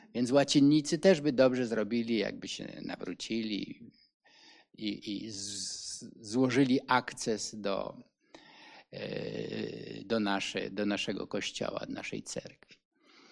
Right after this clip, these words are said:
Ale to się zmieniło radykalnie na Soborze Watykańskim drugim, jeśli chodzi o Kościół katolicki, bo Kościół moskiewski zostawimy, e, na boku na razie.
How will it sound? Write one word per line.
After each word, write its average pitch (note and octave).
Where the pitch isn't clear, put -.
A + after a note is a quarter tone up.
Ale C4
to C4
się A3
zmieniło D#3+
radykalnie E3+
na D3
Soborze B2+
Watykańskim G#2
drugim, G#2+
jeśli A#2+
chodzi A2+
o A2
Kościół A#2
katolicki, A2
bo E3+
Kościół D#3
moskiewski A#2+
zostawimy, G#2
e, A#1
na G#2
boku G2
na A2+
razie. B2